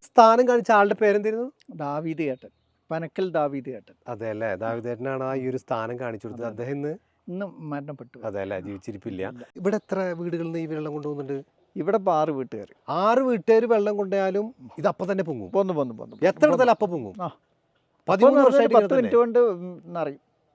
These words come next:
Speaker 1: അതല്ലേ?
Speaker 2: ആ.
Speaker 1: ഓ, ഓ, ഓ, ഓ. പത്ത് മിനിറ്റ് കൊണ്ട് നിറയുന്ന പറയുന്നത്. ഇത് ശരിക്കും ഇപ്പൊ കൊടും വേനലാണ്.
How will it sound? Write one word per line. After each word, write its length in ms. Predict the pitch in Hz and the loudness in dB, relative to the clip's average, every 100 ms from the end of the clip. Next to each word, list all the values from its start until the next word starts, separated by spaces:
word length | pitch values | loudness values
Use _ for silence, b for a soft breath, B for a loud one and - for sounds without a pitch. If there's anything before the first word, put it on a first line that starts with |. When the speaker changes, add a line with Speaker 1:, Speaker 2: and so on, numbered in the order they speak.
| _ 208 | _ -6
Speaker 1:
അതല്ലേ? 400 | 196 214 208 147 92 | -4 -2 -2 -2 -4
Speaker 2:
ആ. 100 | 131 - _ _ _ _ - | -10 -18 _ _ _ _ -12
Speaker 1:
ഓ, 160 | 117 104 | -10 -10
ഓ, 180 | 127 107 - | -10 -12 -10
ഓ, 140 | 113 95 | -12 -12
ഓ. 160 | 113 104 - _ _ _ _ _ _ | -12 -14 -16 _ _ _ _ _ _
പത്ത് 240 | - - 160 | -14 -8 -6
മിനിറ്റ് 260 | 147 123 | -4 -4
കൊണ്ട് 160 | 139 143 | -6 -4
നിറയുന്ന 360 | 139 113 120 127 | -6 -6 -6 -8
പറയുന്നത്. 420 | 120 110 104 104 127 b b | -8 -8 -8 -10 -12 b b
ഇത് 140 | 214 262 | 0 2
ശരിക്കും 300 | 262 214 240 | 2 2 0
ഇപ്പൊ 300 | 226 - 226 196 | -2 -6 -8 -6
കൊടും 240 | 156 220 | -4 -2
വേനലാണ്. 480 | 202 160 139 110 | -2 -4 -8 -10